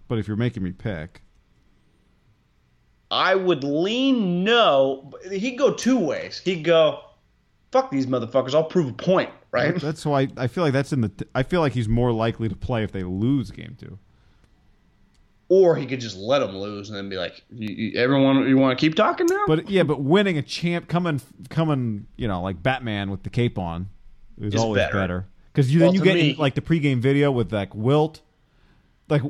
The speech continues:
Speaker 1: uh, not Wilt, uh, uh, Willis Reed, and then Chris, uh, Paul George. I, I can't get his name right. Um,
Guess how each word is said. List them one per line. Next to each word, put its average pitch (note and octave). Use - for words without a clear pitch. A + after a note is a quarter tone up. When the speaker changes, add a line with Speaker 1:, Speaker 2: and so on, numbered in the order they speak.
Speaker 1:
uh, C#3
not B2+
Wilt, A2
uh, F#2
uh, F2
Willis B2+
Reed, C#3+
and B2
then A2
Chris, C3+
uh, G#2+
Paul C3
George. B2
I, B2+
I A#2
can't A#2+
get A#2+
his G#2
name A#2
right. E2
Um, F2+